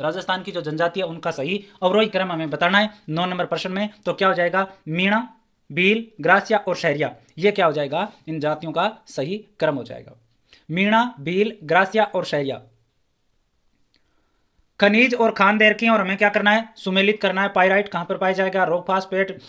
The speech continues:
गार-, गार्नेट, तांबड़ा और एमराल्ड मतलब पन्ना, ये कहाँ पर पाए जाते हैं? हमें सुमेलित करना है। तो देखो, पाइराइट पाया जाता है सलादीपुरा में। उसके बाद में हम बात करें, देखो, रॉक फास्फेट पाया जाएगा बिरमानिया। तांबड़ा कहाँ पर पाया जाता है?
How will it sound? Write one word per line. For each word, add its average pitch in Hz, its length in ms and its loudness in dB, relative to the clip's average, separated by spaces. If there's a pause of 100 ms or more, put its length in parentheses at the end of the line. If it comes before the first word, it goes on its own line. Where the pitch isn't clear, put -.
(160)
गार-, 170 360 2 (220)
गार्नेट, 185 600 2
तांबड़ा 190 520 0 (140)
और 180 200 -2
एमराल्ड 190 380 2
मतलब 185 320 -6
पन्ना, 170 360 -4 (140)
ये 196 80 4
कहाँ 196 220 2
पर 202 120 4
पाए 175 200 2
जाते 165 200 -2
हैं? 185 80 -4
हमें 190 140 -2
सुमेलित 170 440 -4
करना 127 220 -4
है। 117 120 -14 (360)
तो 196 60 0
देखो, 151 440 -2 (500)
पाइराइट 240 400 10
पाया 214 240 6
जाता 202 220 4
है 220 80 6
सलादीपुरा 190 560 0
में। 214 200 -4 (1080)
उसके 196 200 0
बाद 180 240 6
में 214 80 4
हम 208 160 2
बात 185 180 6
करें, 202 180 4
देखो, 202 360 0 (680)
रॉक 214 280 6
फास्फेट 247 420 4
पाया 190 160 8
जाएगा 196 480 4
बिरमानिया। 190 560 -2 (800)
तांबड़ा 226 300 8
कहाँ 214 180 4
पर 208 120 4
पाया 196 200 4
जाता 190 240 2
है? 196 300 -2